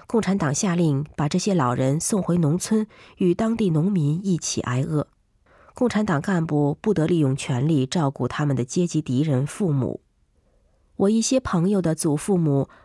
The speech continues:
不得不离开成都，后来皆死于饥饿。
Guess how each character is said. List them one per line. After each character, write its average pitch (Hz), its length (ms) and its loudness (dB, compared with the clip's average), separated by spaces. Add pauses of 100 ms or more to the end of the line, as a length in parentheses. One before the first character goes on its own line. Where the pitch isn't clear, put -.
不 208 100 0
得 165 200 2
不 170 140 0
离 143 160 0
开 180 220 -2
成 147 260 -2
都， 185 280 -2 (420)
后 - 180 -2
来 147 300 0 (200)
皆 180 280 2
死 143 320 -2
于 127 180 -2
饥 165 300 0
饿。 160 220 0